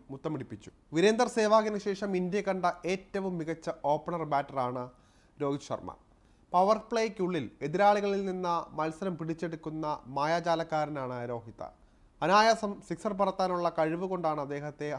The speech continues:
ആരാധകർ ഹിറ്റ്മാൻ എന്ന് വിളിക്കുന്നത്. ഇതിനോടകം പല വമ്പൻ റെക്കോർഡുകളും രോഹിത് സ്വന്തം പേരിൽ കുറിച്ചിട്ടുണ്ട്. ഇതിൽ പലതും തകർക്കാൻ പ്രയാസമുള്ളതാണ്. ഇത്തരത്തിൽ രോഹിത്തിൻ്റെ പേരിലുള്ള തകർക്കാൻ സാധ്യത കുറവുള്ള റെക്കോർഡുകളെക്കുറിച്ച് ഒന്ന് പരിശോധിക്കാം.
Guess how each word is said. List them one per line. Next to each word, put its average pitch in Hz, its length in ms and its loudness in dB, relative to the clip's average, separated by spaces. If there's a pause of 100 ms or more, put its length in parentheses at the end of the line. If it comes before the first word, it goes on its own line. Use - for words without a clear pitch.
ആരാധകർ 143 460 -4 (100)
ഹിറ്റ്മാൻ 196 460 -2
എന്ന് 117 160 -6 (180)
വിളിക്കുന്നത്. 117 420 -8 (400)
ഇതിനോടകം 185 400 2 (120)
പല 180 120 6 (100)
വമ്പൻ 175 260 0 (100)
റെക്കോർഡുകളും 143 460 -2 (200)
രോഹിത് 147 340 -4 (200)
സ്വന്തം 151 340 -6
പേരിൽ 127 240 -8 (120)
കുറിച്ചിട്ടുണ്ട്. 123 500 -12 (580)
ഇതിൽ 240 140 2 (100)
പലതും 196 300 4 (100)
തകർക്കാൻ 160 420 -2 (280)
പ്രയാസമുള്ളതാണ്. 160 920 2 (680)
ഇത്തരത്തിൽ 190 340 2 (260)
രോഹിത്തിൻ്റെ 175 540 2 (180)
പേരിലുള്ള 156 440 0 (100)
തകർക്കാൻ 175 420 2 (140)
സാധ്യത 190 320 4 (100)
കുറവുള്ള 214 380 4 (600)
റെക്കോർഡുകളെക്കുറിച്ച് 180 800 0 (280)
ഒന്ന് 147 160 -4
പരിശോധിക്കാം. 120 500 -8